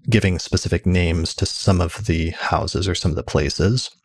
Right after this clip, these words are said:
So the sun is associated with the ninth. The moon is opposite to that, is associated with the third house, which is called the place of goddess.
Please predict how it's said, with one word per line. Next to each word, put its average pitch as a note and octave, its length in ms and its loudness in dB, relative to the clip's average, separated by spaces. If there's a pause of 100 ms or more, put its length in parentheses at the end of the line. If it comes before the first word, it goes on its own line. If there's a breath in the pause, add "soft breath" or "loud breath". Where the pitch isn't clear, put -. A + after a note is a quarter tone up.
(420)
So - 120 -8
the F2+ 80 0
sun G2 220 2
is F#2 80 0
associated F2+ 380 0
with - 80 -4
the F2+ 80 0
ninth. G2+ 440 2 (120)
The G#2 160 2
moon G#2 260 4
is F2+ 140 2
opposite F#2+ 420 0
to - 100 -14
that, G2 200 4
is G#2 100 0
associated F2 500 0
with E2+ 120 -2
the F2+ 80 2
third G#2 340 4
house, - 480 0
which - 120 0
is F#2 100 0
called F2+ 180 2
the F2+ 60 2
place - 280 0
of G2 100 -6
goddess. F#2 680 2